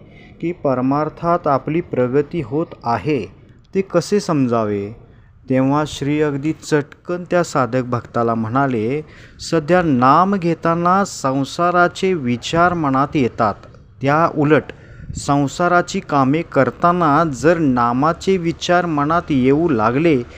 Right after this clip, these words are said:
की, परमार्थात आपली प्रगती होत आहे असे समजावे."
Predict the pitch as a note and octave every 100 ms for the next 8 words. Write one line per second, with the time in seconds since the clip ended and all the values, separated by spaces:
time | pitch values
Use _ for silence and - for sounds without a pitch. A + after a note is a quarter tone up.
0 | - - - F#3+ - C3+ B2+ B2 B2 A2
1 | D3+ F#3+ D3 A#2 A#2+ C#3+ - A#2+ A2 B2+
2 | - A2+ A#2 B2+ - A2 G2+ A#2+ - E3+
3 | - F#3 - C3 G#2+ G2 F#2+